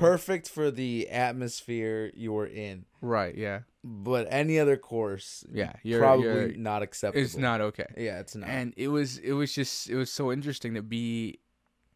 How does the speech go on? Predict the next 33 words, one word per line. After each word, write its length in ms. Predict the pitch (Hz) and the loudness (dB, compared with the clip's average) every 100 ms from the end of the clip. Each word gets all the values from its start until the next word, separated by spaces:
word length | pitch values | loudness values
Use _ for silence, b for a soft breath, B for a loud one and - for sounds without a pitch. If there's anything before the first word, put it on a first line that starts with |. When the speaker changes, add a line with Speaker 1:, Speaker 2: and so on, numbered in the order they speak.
| _ _ | _ _
Speaker 2:
like, 280 | 127 117 - | -14 -14 -8
in 140 | 127 131 | -4 0
that 180 | 110 87 | 0 0
room, 260 | 110 117 | -4 -2
in 100 | 131 | 0
that, 160 | 120 113 | 0 0
in 80 | 120 | -2
that, 180 | 117 117 113 - - | 0 -2 -4 -8 -6
like, 220 | 113 113 | -4 -4
environment 560 | 113 110 101 120 139 135 | -4 -2 -2 -2 -4 -2
for 100 | 156 | 2
a 60 | |
little 100 | 165 190 | 2 2
Speaker 1:
Yeah. 120 | 202 | 0
Speaker 2:
bit. 40 | 214 b b b _ | -2 b b b _
Like, 140 | 117 107 | -4 -2
man, 300 | 104 113 113 | 0 0 -2
I'm 140 | 107 | -2
like, 240 | 104 104 - | -4 -4 -8
I, 140 | 120 107 _ _ _ - | -10 -10 _ _ _ -14
I, 280 | 67 90 117 | -6 -4 0
in 120 | 135 | 6
that, 240 | 156 - | 6 4
in 100 | 143 | 0
that, 180 | 156 165 | 0 -2
in 140 | 127 131 | -2 -2
that 160 | 135 | -4
instance, 520 | 113 120 170 185 - - | -6 -6 -6 -8 -12 -12
I 80 | 117 | -8
felt 220 | - - | -2 -2
old. 300 | 87 64 - _ _ _ _ _ _ 101 92 | -4 -8 -12 _ _ _ _ _ _ -12 -4
Speaker 1:
Did 180 | 110 | -4
you? 140 | 87 | -4